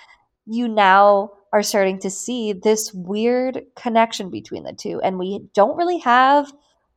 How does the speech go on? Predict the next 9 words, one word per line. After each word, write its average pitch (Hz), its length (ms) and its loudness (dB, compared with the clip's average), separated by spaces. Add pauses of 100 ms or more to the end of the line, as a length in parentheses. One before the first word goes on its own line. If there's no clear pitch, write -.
(120)
much 208 600 0 (340)
answers 214 560 2
or 196 120 0
research 208 520 -6
as 185 240 2
to - 120 -8
why 170 340 0
yet, 262 340 2 (140)
but 190 380 0